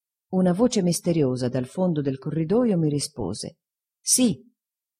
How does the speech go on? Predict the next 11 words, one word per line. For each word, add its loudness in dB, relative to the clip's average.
E 0
la 4
piccola 0
domestica 0
fece -4
da -2
eco: -10
"Sì." -2
"È 0
a 0
casa?" 2